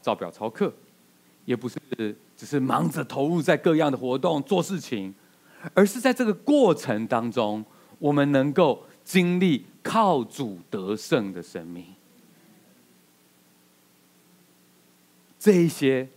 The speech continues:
不同的组织起来，它都会有不同的变化和调整的。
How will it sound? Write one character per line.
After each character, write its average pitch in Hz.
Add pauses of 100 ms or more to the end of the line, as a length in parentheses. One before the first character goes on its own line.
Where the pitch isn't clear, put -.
不 165
同 120
的 117
组 104
织 120
起 117
来， 87
它 196
都 226
会 226
有 143
不 156
同 110
的 101
变 135
化 123
和 113
调 90
整 - (120)
的。 -